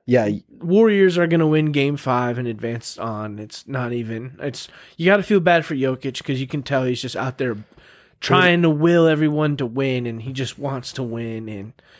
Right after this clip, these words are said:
Speaker 2: he'll g-, he'll get his ring eventually. Um,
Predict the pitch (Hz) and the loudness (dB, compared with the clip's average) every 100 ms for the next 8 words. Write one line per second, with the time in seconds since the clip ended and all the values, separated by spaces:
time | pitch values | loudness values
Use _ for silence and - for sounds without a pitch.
0 | _ _ 285 214 - 190 285 247 285 226 | _ _ 2 2 -2 0 0 2 4 4
1 | 247 214 220 214 185 185 185 196 196 208 | 4 4 2 2 2 0 0 -2 -2 -4
2 | - _ 143 135 127 123 | -8 _ -2 0 -2 -4